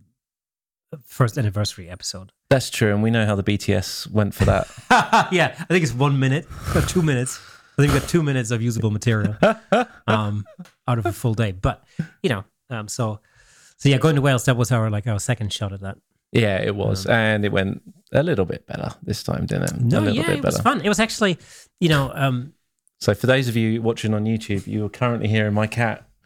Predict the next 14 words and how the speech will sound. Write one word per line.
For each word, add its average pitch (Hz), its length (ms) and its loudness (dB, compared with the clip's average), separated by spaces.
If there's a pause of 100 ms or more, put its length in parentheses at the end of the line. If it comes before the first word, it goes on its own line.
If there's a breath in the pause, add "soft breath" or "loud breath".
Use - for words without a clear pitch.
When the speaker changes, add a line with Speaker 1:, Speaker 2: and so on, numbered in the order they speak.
(420)
Speaker 2:
and 117 160 2
watching 120 380 0
my 107 140 2
cat 110 280 0
run 113 340 2
back 107 220 -2
and 110 140 -2
forward 104 340 -2
on 104 160 -4
the, 104 180 -4
uh, 107 220 -6
the 104 140 -8
sofa 135 320 -4
there. 98 240 0